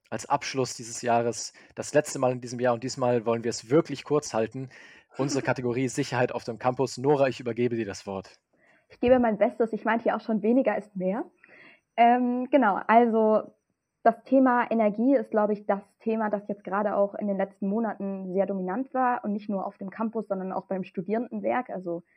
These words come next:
Speaker 3: in den Wohnheimen. Und, äh, unser Studierendenwerk hat sich da was sehr Interessantes überlegt, und zwar den Energiesparwettbewerb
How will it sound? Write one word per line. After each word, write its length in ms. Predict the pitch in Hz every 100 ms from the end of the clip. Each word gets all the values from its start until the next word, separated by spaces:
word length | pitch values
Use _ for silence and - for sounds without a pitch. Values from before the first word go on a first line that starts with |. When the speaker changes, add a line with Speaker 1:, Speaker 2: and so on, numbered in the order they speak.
| _ _ _ _
Speaker 3:
in 100 | 214
den 120 | 196
Wohnheimen. 540 | 175 240 233 233 269 349 _ _ _ _ _
Und, 300 | 269 269 -
äh, 200 | 220 214
unser 200 | 285 294
Studierendenwerk 640 | 269 214 220 214 208 214 220
hat 100 | 214
sich 80 |
da 120 | 214 196
was 120 | 196
sehr 120 | 214
Interessantes 580 | 214 202 - 226 254 220
überlegt, 420 | 190 185 254 -
und 160 | 202 -
zwar 160 | 190
den 120 | 190
Energiesparwettbewerb 1120 | 180 180 180 233 - 170 175 175 180 175 294